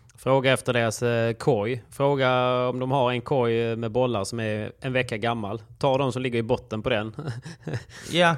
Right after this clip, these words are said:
Speaker 1: Och så spelar
Speaker 2: Typ
Speaker 1: du.
Speaker 2: så dåliga.
Speaker 1: Ja.
Speaker 2: Typ så dåliga.
Speaker 1: Mm.
Speaker 2: Eh, där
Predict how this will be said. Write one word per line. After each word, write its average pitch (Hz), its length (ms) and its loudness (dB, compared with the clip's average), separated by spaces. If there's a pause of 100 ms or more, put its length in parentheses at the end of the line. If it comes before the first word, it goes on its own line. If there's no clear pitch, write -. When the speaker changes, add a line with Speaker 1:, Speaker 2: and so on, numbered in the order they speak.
Speaker 1:
Och 131 180 0
så 113 80 -6
spelar 107 300 -2
Speaker 2:
Typ 156 320 4
Speaker 1:
du. - 60 -8
Speaker 2:
så 151 220 6
dåliga. 127 280 4
Speaker 1:
Ja. 113 200 0 (180)
Speaker 2:
Typ 185 260 4
så 113 180 -2
dåliga. 104 240 0
Speaker 1:
Mm. 95 280 -2 (760)
Speaker 2:
Eh, - 60 -14
där 104 560 4